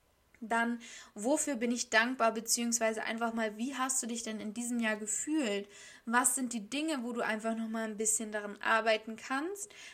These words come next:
was deine Emotionen angeht? Also hier gehen wir so ein bisschen auf die emotionale Ebene und vor allen Dingen, wofür bist du dankbar? Es gibt nichts Schöneres, als sich vor Augen zu führen,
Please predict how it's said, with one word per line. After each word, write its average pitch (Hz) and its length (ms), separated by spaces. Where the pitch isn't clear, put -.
was 226 240
deine 220 400
Emotionen 226 840
angeht? 196 500
Also 214 260
hier 220 220
gehen 214 240
wir 214 80
so 208 80
ein 214 80
bisschen 214 240
auf 208 160
die 214 240
emotionale 254 760
Ebene 202 640
und 226 160
vor 254 140
allen 226 160
Dingen, 226 260
wofür 269 460
bist 254 280
du 247 60
dankbar? 220 460
Es - 160
gibt - 160
nichts 262 400
Schöneres, 240 420
als 226 300
sich 226 160
vor - 180
Augen 254 340
zu 247 140
führen, 226 400